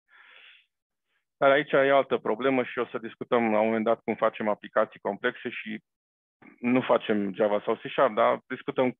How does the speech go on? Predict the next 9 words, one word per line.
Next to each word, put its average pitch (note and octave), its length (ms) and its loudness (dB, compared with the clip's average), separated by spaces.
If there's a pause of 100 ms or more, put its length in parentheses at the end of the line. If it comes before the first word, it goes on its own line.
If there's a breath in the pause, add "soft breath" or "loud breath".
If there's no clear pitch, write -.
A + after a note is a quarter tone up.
(240)
ce C3+ 560 0
informații B2 560 0
putem A2 360 -4
da A#2 240 2
sau G#2 120 2
cum B2 160 -4
mapăm, A#2 540 -2 (140)
uh, G2 420 -6 (140)
să G#2 100 -4